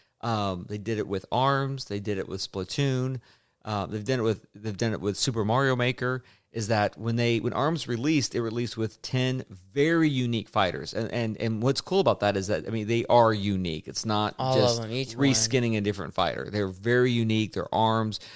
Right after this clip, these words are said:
Speaker 1: There's tons and tons of unlockables.
Speaker 2: Oh, yeah.
Speaker 1: But it released with ten, and then later, uh, over a series of time, they released, uh, free D L C, and that's what they did with this game again. They did it with,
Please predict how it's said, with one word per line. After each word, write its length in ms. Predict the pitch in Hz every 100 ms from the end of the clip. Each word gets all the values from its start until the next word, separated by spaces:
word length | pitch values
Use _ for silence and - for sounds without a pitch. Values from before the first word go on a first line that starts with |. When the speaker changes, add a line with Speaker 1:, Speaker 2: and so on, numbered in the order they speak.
| -
Speaker 1:
There's 160 | 110 107 -
tons 680 | - - 190 226 208 131 -
and 220 | 107 95
tons 520 | - - 247 240 175
of 80 | 117
unlockables. 720 | 113 104 98 - - - - -
Speaker 2:
Oh, 100 | 120
yeah. 220 | 117 120 131
Speaker 1:
But 100 | 131
it 40 |
released 380 | 127 127 180 -
with 120 | 135
ten, 380 | - 175 131 117 - _ _ _ -
and 120 | 131
then 180 | 120 110
later, 560 | 135 180 139 120 117 -
uh, 120 | 117 104
over 320 | 131 127 120
a 40 |
series 320 | 113 135 120 104
of 80 |
time, 340 | - 165 156 120
they 80 | 123
released, 440 | 117 113 117 - -
uh, 140 | 107
free 720 | - - - 156 190 151 127
D 300 | 110 107 117
L 120 | 104
C, 260 | 104 - 139
and 60 | 110
that's 140 | 117
what 100 | 151
they 80 | 147
did 200 | 123 110
with 180 | 98 -
this 200 | 156 -
game 280 | 151 143
again. 240 | 139 131 131
They 120 | 110
did 180 | 98 101
it 100 | 92
with, 380 | 101 98 92